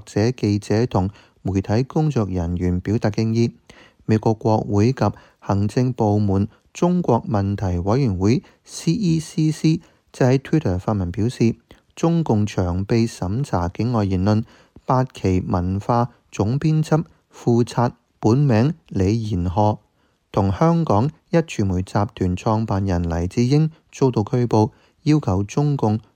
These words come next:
無條件釋放佢哋。擔任C E C C共同主席嘅共和黨籍議員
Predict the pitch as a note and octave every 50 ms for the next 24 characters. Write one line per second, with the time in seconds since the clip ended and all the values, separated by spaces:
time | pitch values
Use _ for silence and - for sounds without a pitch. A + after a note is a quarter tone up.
0 | _ _ - G2+ F#2+ F#2+ G2 F#2+ - - G2+ G2 G2 - G#2 B2+ - - B2+ -
1 | A#2+ A2 G#2 A#2 G#2+ A#2 A2 A2 - - _ _ - _ _ _ _ _ - D3+
2 | D#3 D#3+ D#3+ C#3+ A2+ G#2 G#2+ A2+ - - - - - D3+ D#3 D#3 - D#3+ D3 D3
3 | D3 - - D3 D3 C#3+ - - D#3+ D#3 E3 - - _ _ _ _ - A2+ A2
4 | A2 G2+ G#2 F#2+ F#2 F#2+ - - - A#2+ - - A2 - A2 G#2+ G#2+ G#2 - G#2
5 | G#2 G2 F2+ F2 F2 - G2+ F#2+ A2 C#3+ C#3+ - A#2 C#2 D2 G2 G2 G#2+ G#2+ G#2
6 | G2+ F#2 F#2